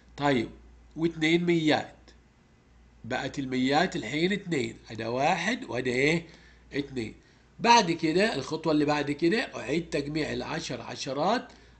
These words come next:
هاخد منهم عشرة في الأحاد أهي، وأسيب تسعة في العشرة،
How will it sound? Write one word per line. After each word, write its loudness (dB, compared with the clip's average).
هاخد -6
منهم 0
عشرة -2
في -6
الأحاد 0
أهي، 2
وأسيب -6
تسعة 0
في 2
العشرة، -4